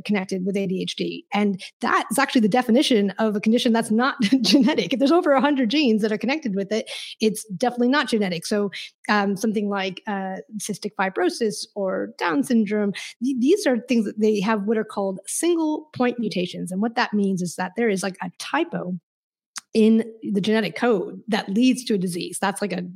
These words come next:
a truly genetic d-, disease. So when you have these correlations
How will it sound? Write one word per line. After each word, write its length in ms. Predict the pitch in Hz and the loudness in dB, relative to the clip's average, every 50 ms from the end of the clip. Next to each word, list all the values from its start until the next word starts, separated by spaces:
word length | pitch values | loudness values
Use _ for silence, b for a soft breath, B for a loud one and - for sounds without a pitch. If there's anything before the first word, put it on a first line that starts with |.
| - - | -14 -8
a 180 | 170 165 175 165 - - | -6 -6 -6 -6 -10 -10
truly 420 | - - - 254 240 233 233 202 180 | -8 -2 0 2 4 4 2 2 0
genetic 500 | 160 - 190 185 190 180 180 175 - _ | 0 -2 0 0 0 0 -2 -4 -10 _
d-, 160 | - 185 180 - | -10 -10 -10 -6
disease. 380 | - 202 175 175 170 170 180 - B B B B B | -4 -4 -2 -2 -4 -8 -10 -12 B B B B B
So 140 | - - 202 | -4 -2 0
when 160 | 196 247 277 | 2 2 2
you 80 | 320 | 2
have 120 | 285 269 233 | 2 2 0
these 140 | 214 202 - | 0 -2 -4
correlations 840 | - - 233 202 180 170 190 208 220 - - 202 180 180 170 - | -4 -4 -2 -2 0 0 0 0 -2 -2 -4 -8 -8 -8 -12 -12